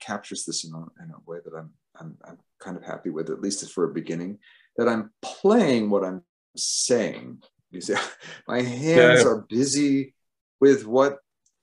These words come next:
Speaker 1: doing things. I'm not just speaking. I'm, I'm accompanying myself and or integrating my expression with my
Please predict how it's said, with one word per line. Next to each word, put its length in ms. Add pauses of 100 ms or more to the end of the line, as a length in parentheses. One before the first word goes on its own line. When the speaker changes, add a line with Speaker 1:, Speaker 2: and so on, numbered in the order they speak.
(140)
Speaker 1:
doing 260
things. 340
I'm 100
not 260
just 500
speaking. 560
I'm, 300 (220)
I'm 420 (120)
accompanying 760
myself 520
and 180
or 180
integrating 760 (100)
my 280
expression 920
with 200
my 400